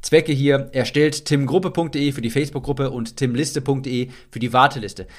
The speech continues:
Wenn dir der Podcast hier gefällt, die Inhalte aus diesem Podcast oder das, was du jetzt gleich hören wirst,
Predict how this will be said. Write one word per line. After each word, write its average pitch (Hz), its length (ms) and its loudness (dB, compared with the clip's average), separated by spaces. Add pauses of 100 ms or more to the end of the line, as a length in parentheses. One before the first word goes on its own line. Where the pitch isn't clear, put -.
(140)
Wenn 156 160 4
dir 160 80 0
der 135 120 2
Podcast 180 460 -2
hier 104 80 -8
gefällt, 98 360 -12
die 190 100 -8
Inhalte 170 320 2
aus 127 220 -2
diesem 113 180 -4
Podcast 220 420 -4
oder 117 140 -2
das, 151 180 2
was 131 140 0
du 131 60 0
jetzt 117 160 -2
gleich 117 220 0
hören 180 300 4
wirst, 131 220 -2